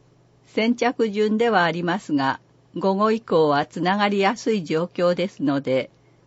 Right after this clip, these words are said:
ある程度時間を空けていただくか、茨城健診予約システムでの予約をご活用ください。アンダー三十九、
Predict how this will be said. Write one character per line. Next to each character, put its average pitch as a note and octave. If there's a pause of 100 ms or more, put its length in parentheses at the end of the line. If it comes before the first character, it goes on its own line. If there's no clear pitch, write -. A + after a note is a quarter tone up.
(100)
あ F#3
る C4
程 A#3
度 D#3+
時 G3+
間 G3
を C#3+
空 C3+
け F#3
て F3
い F3
た E3+
だ D#3+
く -
か、 C3 (720)
茨 F3
城 D3
健 G3
診 G#3
予 F3+
約 A#3
シ B3+
ス -
テ F3
ム E3
で F3+
の D3+
予 D#3
約 F#3+
を F3+
ご C#3+
活 D#3+
用 C#3+
く D3
だ C#3+
さ C#3
い。 A#2 (1200)
ア G#3+
ン G#3
ダ F3
ー -
三 G3+
十 D#3+
九、 D3